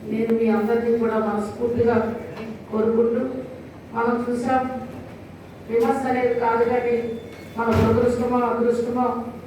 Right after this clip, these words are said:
మరి మన ప్రాంతాల్లో కొంత అనుకోని పరిస్థితుల్లో ఇక్కడ దగ్గరలో కొంత గంజాయిలు కొంత పండించడమో, వాళ్ళ జీవన విధానమో, మరి అనుకోని పరిస్థితుల్లో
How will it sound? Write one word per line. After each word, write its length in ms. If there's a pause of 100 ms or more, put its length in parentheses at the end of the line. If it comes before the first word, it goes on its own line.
(280)
మరి 180
మన 280
ప్రాంతాల్లో 680 (720)
కొంత 260 (1900)
అనుకోని 440
పరిస్థితుల్లో 920 (460)
ఇక్కడ 180
దగ్గరలో 600
కొంత 240
గంజాయిలు 680 (1400)
కొంత 300
పండించడమో, 640
వాళ్ళ 380
జీవన 240
విధానమో, 800 (500)
మరి 180
అనుకోని 640
పరిస్థితుల్లో 800